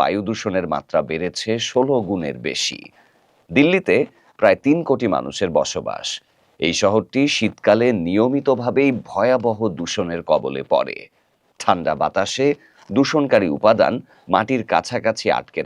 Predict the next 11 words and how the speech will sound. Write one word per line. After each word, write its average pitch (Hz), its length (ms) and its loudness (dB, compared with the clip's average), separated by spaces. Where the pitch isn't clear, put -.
থাকে। - 280 -10
খড় 143 320 6
পোড়ানো, 131 380 4
কারখানার 87 540 0
ধোঁয়া 87 260 0
ও 85 80 2
যানবাহনের 107 680 2
নির্গমন 101 440 0
মিলে 107 220 2
তৈরি 107 340 2
হয় 131 160 2